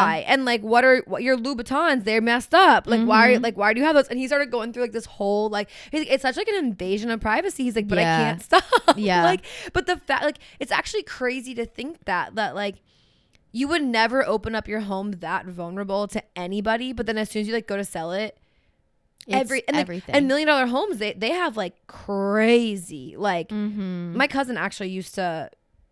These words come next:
Speaker 1: do, like, all, like, the footage and stuff like that for homes
Speaker 2: Mm.
Speaker 1: and for, like, very expensive homes. And she would, like,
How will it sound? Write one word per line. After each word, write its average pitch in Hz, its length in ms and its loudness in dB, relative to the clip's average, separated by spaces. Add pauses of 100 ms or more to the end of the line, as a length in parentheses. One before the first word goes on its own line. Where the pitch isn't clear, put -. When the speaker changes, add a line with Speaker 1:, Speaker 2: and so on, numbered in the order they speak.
(160)
Speaker 1:
do, 208 300 -2
like, 165 300 -6 (400)
all, 190 80 -2
like, 190 140 -2
the 202 100 -10
footage 185 280 -8
and 180 100 -10
stuff 185 120 -10
like 175 140 -10
that - 160 -8
for 175 140 -8
homes 185 420 -6
Speaker 2:
Mm. 196 360 -4
Speaker 1:
and 233 240 0 (120)
for, 233 160 2
like, 196 160 0
very 190 480 -6
expensive 185 380 -12
homes. 180 260 -8
And 196 180 -10
she 208 220 -10
would, 240 160 -4
like, 196 200 -8